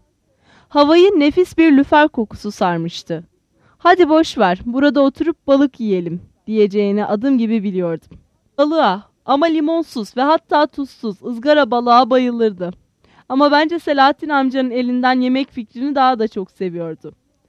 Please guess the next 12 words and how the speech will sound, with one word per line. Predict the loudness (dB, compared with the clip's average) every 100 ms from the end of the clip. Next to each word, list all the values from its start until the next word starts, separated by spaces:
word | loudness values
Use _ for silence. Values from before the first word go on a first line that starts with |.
| _ _ -2
Yaşlı | 0 0 -2 -6
balıkçının | -4 -4 -8 -8 -6
kırmızı | -4 -4 -6 -8
soğanı | -8 -4 -2 -2
yumruklayan | -2 -2 -4 -6 -4 -2 -2 -2
nasırlı | -4 -6 -6 -4
eli, | -4 -4 -8 -10 _ -6
aşağıda | -4 -2 -2 -2 0 0
mangalın | 0 0 -4 -6 -4
yanında | -4 -4 -6
sakladığı | -4 -6 -6 -12 -10
için | -10 -10 -8 -8